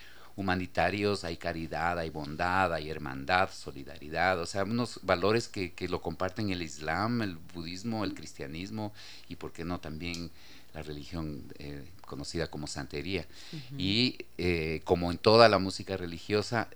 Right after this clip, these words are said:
Speaker 1: el, el, el puente o la escalera que une lo divino y lo terrenal es la música.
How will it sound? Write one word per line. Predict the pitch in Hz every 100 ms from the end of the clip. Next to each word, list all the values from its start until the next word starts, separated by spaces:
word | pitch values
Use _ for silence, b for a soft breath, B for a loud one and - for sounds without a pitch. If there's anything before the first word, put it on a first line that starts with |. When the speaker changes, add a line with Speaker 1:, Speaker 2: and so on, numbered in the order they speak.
| -
Speaker 1:
el, | - 80 78 78 -
el, | - 73 73 71 69 - - - - - - B B B B -
el | 73
puente | - 101 104 110 - 85 82
o | 65 80
la | 80
escalera | 73 - - 76 92 101 95
que | - 80
une | 85 90
lo | 82 78
divino | 78 82 82 87 90
y | 80
lo | 78
terrenal | - 76 71 69 76 85 - -
es | 73 71
la | 71
música. | 78 120 - -